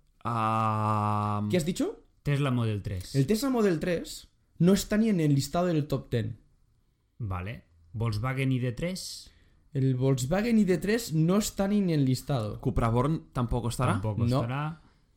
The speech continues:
Speaker 1: Em,
Speaker 3: Eh, ostras.
Speaker 2: Cu-, es que aquí lo dice, es que sorprende mucho, ¿eh? El Tesla Model Y ha obtenido el primer puesto.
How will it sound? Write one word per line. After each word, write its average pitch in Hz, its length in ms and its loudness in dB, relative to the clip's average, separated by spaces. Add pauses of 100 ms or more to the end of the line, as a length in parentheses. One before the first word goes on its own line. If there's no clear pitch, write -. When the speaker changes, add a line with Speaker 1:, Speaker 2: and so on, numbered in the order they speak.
(140)
Speaker 1:
Em, 120 600 2 (1500)
Speaker 3:
Eh, 101 320 -6 (160)
ostras. - 680 -16 (840)
Speaker 2:
Cu-, - 160 -14
es 143 120 -4
que 151 60 -4
aquí 143 140 -2
lo 170 100 2
dice, 123 340 0
es 120 80 -10
que 131 160 -4 (120)
sorprende 147 440 2
mucho, 127 320 0
¿eh? - 80 -8 (960)
El 139 200 0
Tesla 233 300 2
Model 190 420 6
Y 147 400 4
ha 160 640 -2
obtenido 180 460 2
el 170 100 0
primer 160 440 0
puesto. 143 560 -2